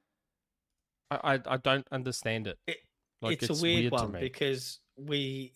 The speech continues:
Speaker 2: we live in an industry, as we've seen this year, and we'll get into it when we, when we talk about this year, where leaks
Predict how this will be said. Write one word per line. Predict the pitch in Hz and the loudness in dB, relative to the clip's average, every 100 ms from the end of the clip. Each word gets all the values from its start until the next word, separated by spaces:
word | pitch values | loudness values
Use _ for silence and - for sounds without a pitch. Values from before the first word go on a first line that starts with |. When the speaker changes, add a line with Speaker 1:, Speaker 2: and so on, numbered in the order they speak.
| 170 | -6
Speaker 2:
we | 151 | -2
live | 147 175 | 0 0
in | 196 | 2
an | 151 | 2
industry, | 139 143 131 - 117 | 2 0 -4 -4 0
as | 131 143 | 2 2
we've | 196 | 0
seen | - - 247 247 | 0 -2 0 2
this | 254 233 - | 2 0 0
year, | 180 277 240 117 87 - _ _ _ - | 2 4 4 4 0 -10 _ _ _ -4
and | 156 | 0
we'll | 180 | 0
get | 180 | 2
into | 180 180 127 | 0 0 -4
it | 110 | -4
when | 110 | -6
we, | 117 117 | -8 -8
when | 143 120 | -8 -8
we | |
talk | 117 123 | -6 -8
about | 120 117 - _ _ | -4 -4 -6 _ _
this | 151 123 113 - | -6 -2 -2 0
year, | 165 165 82 - _ _ _ _ _ | 0 0 -2 -12 _ _ _ _ _
where | 131 131 | -2 0
leaks | 135 156 170 - | 0 -2 -4 -6